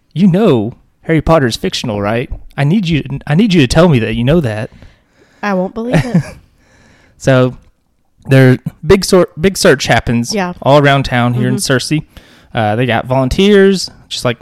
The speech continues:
Speaker 1: regular people looking around. The police are there. They got K nine units. They're looking around.
Speaker 2: Whole, whole nine yards.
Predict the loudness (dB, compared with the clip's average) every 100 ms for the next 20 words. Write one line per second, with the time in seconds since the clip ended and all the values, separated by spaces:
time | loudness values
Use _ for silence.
0 | -8 -8 -6 -6 -6 -6 -8 -6 -2 0
1 | 0 -2 -8 _ -12 -6 -2 0 0 0
2 | 2 2 2 -2 _ _ -8 -4 -2 -4
3 | 0 2 4 4 4 4 2 0 0 2
4 | 2 0 -2 -2 -2 -4 -6 -10 _ _
5 | _ _ -6 -6 -4 -4 -2 -2 -4 -8
6 | -10 -14 -18